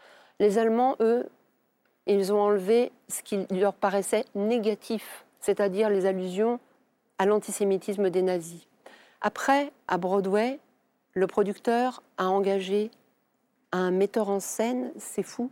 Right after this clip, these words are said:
spécialiste des comédies familiales, parce qu'il fallait en faire un succès. Et donc, qu'est-ce qu'il a fait, le, le, le, le, le scénariste ? Il a enlevé tout ce qui avait attrait à la judéité. Il trouvait que le récit était trop triste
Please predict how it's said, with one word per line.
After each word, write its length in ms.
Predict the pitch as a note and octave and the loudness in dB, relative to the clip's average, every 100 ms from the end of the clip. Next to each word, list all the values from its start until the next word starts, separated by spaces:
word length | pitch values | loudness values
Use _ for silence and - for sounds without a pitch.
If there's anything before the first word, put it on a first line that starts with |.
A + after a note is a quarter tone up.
| - _ | -12 _
spécialiste 600 | - B3 G#3+ A3 A3 A3 | -4 -2 0 0 0 -2
des 100 | G3+ | -2
comédies 420 | A3 G3+ G3 G#3+ | 2 2 0 -4
familiales, 680 | - G3 F#3 E3+ F3 E3+ G3+ A3 _ _ _ _ _ _ _ | -2 0 0 0 -2 -4 -8 -14 _ _ _ _ _ _ _
parce 160 | G3+ - | -4 -2
qu'il 120 | G#3+ | -4
fallait 280 | G#3 G3+ G#3 | 0 2 2
en 120 | F#3 | 0
faire 240 | - G3 | -2 -2
un 80 | F3+ | -2
succès. 600 | F3+ - G#3+ - - F3 - _ _ _ _ - - | -6 -10 -12 -8 -6 -6 -10 _ _ _ _ -8 -2
Et 80 | |
donc, 200 | G#3 A3+ | 0 0
qu'est-ce 180 | A#3 G#3 | 0 -2
qu'il 140 | - F#3+ | 0 0
a 80 | |
fait, 200 | E3+ F3+ | 0 -4
le, 420 | F3+ F#3+ G3 G#3 G#3 A3 C#4+ _ | -4 -4 -4 -6 -10 -14 -20 _
le, 120 | - - | -8 -6
le, 260 | - - - | -8 -8 -4
le, 540 | F3+ E3 F3 F#3+ G#3+ | -2 -2 -2 -6 -8
le 120 | G#3 F#3+ | -6 -4
scénariste ? 720 | - F#3 E3+ D#3+ F3 - - _ _ _ _ _ _ _ | 0 0 0 -4 -10 -12 -18 _ _ _ _ _ _ _
Il 140 | - F3 | 0 2
a 60 | |
enlevé 440 | F3 F#3 E3 G3+ G#3+ _ _ | 2 0 2 0 0 _ _
tout 80 | - | -10
ce 100 | - | -4
qui 100 | - | 0
avait 200 | F#3+ F#3+ | 0 0
attrait 460 | F#3 - - A3 B3 _ _ _ - | -2 -4 -4 -4 -4 _ _ _ -2
à 60 | G3 | 0
la 100 | F#3+ | 0
judéité. 580 | F3 F3 E3+ - E3+ - _ _ _ _ _ _ _ _ _ - | -2 -4 -6 -6 -8 -10 _ _ _ _ _ _ _ _ _ -10
Il 80 | |
trouvait 260 | G3 A3+ C4 | -4 0 2
que 80 | A#3 | 2
le 60 | |
récit 260 | G3+ G3 - | 2 2 0
était 200 | A#3 F#3 | -2 -2
trop 220 | - - | -4 -4
triste 600 | - - E3 - - - | -4 -6 -6 -10 -14 -20